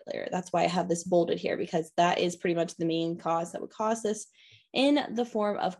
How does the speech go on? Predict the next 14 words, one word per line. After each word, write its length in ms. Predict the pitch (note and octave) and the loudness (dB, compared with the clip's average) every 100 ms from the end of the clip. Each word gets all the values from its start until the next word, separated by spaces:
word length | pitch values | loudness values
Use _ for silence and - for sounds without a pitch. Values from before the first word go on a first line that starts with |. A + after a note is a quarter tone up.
| _ | _
chronic 800 | - - G#3 G3 G3+ G3+ F#3+ - | -18 -4 0 2 2 0 -2 -4
pulmonary 380 | G3 F3 E3 E3 | -4 -2 -2 -2
edema. 380 | F3+ D#3 D#2 - | -4 -6 -8 -6
Now, 220 | D#2 D#3+ | -2 0
acute 480 | E3+ - - C4 A#3 | -2 -2 0 0 2
pulmonary 480 | B3+ B3 B3 B3 A#3 | 2 4 4 4 2
edema 380 | A3+ A3 A3 A3+ | 0 0 -2 -2
can 120 | F#3+ | -4
happen 360 | F3+ F3 F3 | -6 -2 -2
because 240 | F3 F3 F3+ | -2 -4 -4
of 60 | |
a 80 | E3+ | -6
pulmonary 420 | - E3+ E3 D#3+ - | -6 -6 -4 -4 0
embolism, 520 | A#3 A#3+ B3 B3+ B3 | 4 6 6 4 2